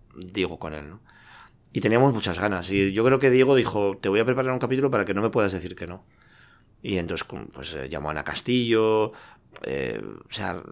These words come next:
y fue una gozada, porque realmente a mí me dije, Ostras, es un ejercicio que he hecho que me ha permitido como este lujo de cuatro días de dirigir una cosa, que en el fondo fue bastante complicado, pero luego al repetirlo en Venga Juan y,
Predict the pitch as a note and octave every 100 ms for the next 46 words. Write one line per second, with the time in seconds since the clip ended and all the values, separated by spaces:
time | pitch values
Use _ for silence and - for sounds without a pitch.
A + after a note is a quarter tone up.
0 | - _ _ _ - A2+ - G#2+ C3 D#3+
1 | F#2 - A#2+ G2+ E2 D#2+ D#2+ F2 F#2 A2
2 | B2 B2 B2 A#2+ F#2+ A#2 B2 G2+ F#2+ F#2+
3 | C3+ G#2+ - _ - - - - _ _
4 | - G#2 A#2 A#2 C3 C3 C3 B2 C#3 A#2+
5 | F#2+ F#2+ A2+ A2+ B2 B2 G#2 F#2+ F#2 -
6 | G#2+ A#2+ A2 F#2 G#2 G2 G#2+ G#2+ G#2 F#2
7 | F2 - G#2 G#2+ G#2 A#2 C3 - _ _
8 | - _ _ _ - E2 G#2 B2 C#3+ B2+
9 | G2+ G#2+ G#2 G2 G2 F#2+ C3+ C3 C#3+ _
10 | _ _ _ - G2+ A2 B2 G#2+ G2 -
11 | A#2+ C3 C3 C3 B2+ B2+ A#2+ A2+ A#2+ B2+
12 | C3 A2 G2+ F#2+ F#2